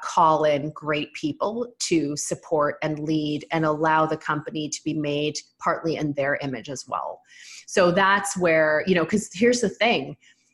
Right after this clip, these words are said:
the problem, Erica, and this was a huge thing, is that in having that attitude, I couldn't bring in superstar players, or if I did bring in superstar players, they couldn't grow and blossom and give me their all. So, you know, 'cause they don't wanna be,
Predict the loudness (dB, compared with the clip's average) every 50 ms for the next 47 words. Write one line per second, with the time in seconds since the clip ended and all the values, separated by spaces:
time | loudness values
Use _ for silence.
0 | _ _ -10 -10 -6 -2 2 2 2 4 2 2 0 0 0 0 -2 -2 -2 -2
1 | -2 -2 -4 -4 -2 -2 -2 -2 -4 -6 -8 -8 -10 -8 -6 -4 -4 -4 -4 -8
2 | -10 -8 -6 -4 -2 0 0 0 0 -2 -2 -2 -2 -2 -2 0 0 0 0 0
3 | -2 0 0 2 2 2 2 0 -2 -2 -4 -2 -2 -2 -4 -6 -8 -12 -14 -16
4 | _ _ _ -20 -12 _ 0 0 0 0 -2 -4 -2 0 2 2 0 0 0 0
5 | 0 2 2 0 0 0 0 -2 -4 -6 -4 -4 -4 -2 -2 -4 -4 -2 0 0
6 | 0 0 0 0 0 0 2 2 0 0 -2 -2 -2 -2 -2 -2 0 0 -2 -2
7 | 0 2 4 4 4 4 4 2 2 2 0 -2 -4 -4 -6 -6 -4 -4 -4 -4
8 | -2 -2 -2 -4 -4 -2 -4 -2 -2 -2 -2 -4 -4 -8 -8 -2 -2 -2 -2 -2
9 | -2 -2 0 0 0 -2 -2 0 0 2 2 2 0 -2 -6 -8 -6 -4 -4 -4
10 | -4 -6 -6 -6 -6 -6 -6 -6 -6 -4 -4 -6 -6 -6 -6 -6 -4 -4 -4 -2
11 | -2 -4 -4 -6 -12 _ _ _ _ _ _ _ _ -20 -20 -20 -20 -20 -20 -8
12 | -2 2 4 6 6 6 6 6 4 4 0 0 2 2 2 2 2 0 0 0
13 | 0 2 4 4 4 4 4 4 4 2 0 0 -2 -4 -4 -6 -6 -6 -8 -10
14 | _